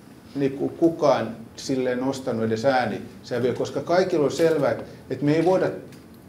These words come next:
tehdä, me ei voida tehdä tästä niinku omaa kuvaa. Et,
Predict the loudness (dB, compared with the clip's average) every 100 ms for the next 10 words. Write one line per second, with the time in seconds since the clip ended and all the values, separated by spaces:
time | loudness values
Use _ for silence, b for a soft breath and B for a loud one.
0 | -20 -20 0 6 6 6 2 -2 -14 -18
1 | -20 -18 -14 -10 -4 2 4 8 6 6
2 | 2 0 2 0 -2 -8 -4 4 6 6
3 | 6 4 2 -2 -2 -6 -10 -14 -16 -16
4 | -16 -16 -20 -20 -20 -20 -20 -18 -16 -16
5 | -18 -20 -6 -4 -4